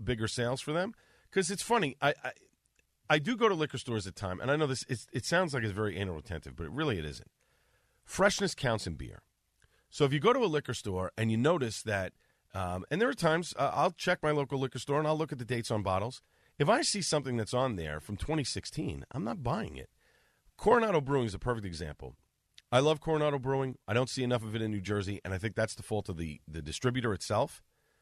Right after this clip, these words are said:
um, not pushing the brand. But I noticed at one of my local liquor stores, they stock Coronado beer, but a lot of it is not fresh.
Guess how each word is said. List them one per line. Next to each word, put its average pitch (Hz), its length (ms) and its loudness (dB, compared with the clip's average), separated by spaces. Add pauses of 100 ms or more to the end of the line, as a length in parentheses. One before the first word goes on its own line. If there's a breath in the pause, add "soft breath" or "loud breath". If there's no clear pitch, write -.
(200)
um, 90 260 -2
not 117 200 2
pushing 117 300 -2
the 104 60 0
brand. 107 440 -2 (800)
But 127 260 4 (340)
I 127 120 6
noticed 143 500 2
at 120 200 0
one 123 180 2
of 139 60 2
my 139 100 4
local 131 300 0
liquor 113 220 -4
stores, 104 300 -6
they 104 100 -4
stock 110 360 -2
Coronado 113 420 0
beer, 82 320 -10 (360)
but 101 120 -2
a 101 40 0
lot 92 260 0
of 107 60 0
it 117 60 -2
is 107 140 -4
not 87 200 -2
fresh. - 440 -6